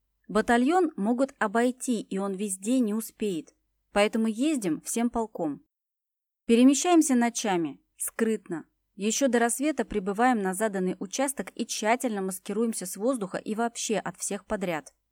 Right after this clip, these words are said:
Сидим в засаде, вперёд не лезем. Нет же никаких гарантий, что наши манёвры не стали известны агентуре врага, что нас не засекли с воздуха. А противник после огневой подготовки атакует одной пехотой или использует малые силы танков для поддержки.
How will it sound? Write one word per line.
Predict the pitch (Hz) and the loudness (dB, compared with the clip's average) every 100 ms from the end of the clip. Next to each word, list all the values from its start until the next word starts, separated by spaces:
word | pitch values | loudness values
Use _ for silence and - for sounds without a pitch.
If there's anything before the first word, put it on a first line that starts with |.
| _ _ _ _ - | _ _ _ _ -6
Сидим | - 220 277 294 | 0 4 6 6
в | |
засаде, | 196 208 - 277 302 165 - _ | 4 -2 0 0 0 -4 -10 _
вперёд | - - 202 226 247 | -12 -2 2 2 2
не | 240 | 2
лезем. | 226 208 170 147 147 _ _ _ _ _ _ _ | 2 -2 -2 -6 -8 _ _ _ _ _ _ _
Нет | 220 269 269 | 8 8 8
же | 233 | 4
никаких | 208 202 190 208 | 0 -2 -4 -2
гарантий, | 185 220 208 165 | 2 2 2 -2
что | 165 202 | -6 -4
наши | 196 185 190 | -2 -2 0
манёвры | 190 214 262 226 | 2 4 4 4
не | 185 180 | 2 0
стали | - 196 196 | 0 -2 -2
известны | 214 202 214 208 - | -4 -6 -2 -2 0
агентуре | 165 165 180 180 180 170 | -4 -2 -4 -4 -6 -2
врага, | 196 196 175 - _ _ _ _ | -2 -2 -4 -6 _ _ _ _
что | - 226 | -2 0
нас | 214 233 | 0 0
не | |
засекли | 202 214 269 262 233 | -2 -2 -2 0 -2
с | - | 0
воздуха. | 226 220 170 - - - _ _ _ _ _ _ _ | 0 0 -2 -12 -16 -18 _ _ _ _ _ _ _
А | 196 | 0
противник | 202 202 269 302 262 - | 2 0 0 4 4 2
после | 202 - 196 | -6 -2 -2
огневой | 185 214 208 | 0 -2 -2
подготовки | 190 185 190 190 262 - 190 - | -4 -4 -4 0 -2 0 -4 -4
атакует | 185 190 - 247 226 - | -6 -6 -2 0 0 -2
одной | 196 196 214 | -2 0 -4
пехотой | - 180 - 277 226 | -4 -8 -2 -2 0
или | 170 208 226 208 | -4 -2 0 -2
использует | - 233 254 202 180 | -2 0 0 0 -4
малые | 190 220 220 185 | 0 0 0 -2
силы | - 214 180 | -4 -4 -4
танков | - 202 226 170 | -2 -2 -2 -6
для | 170 | -8
поддержки. | 175 190 170 180 160 - - | -6 -8 -4 -6 -6 -10 -14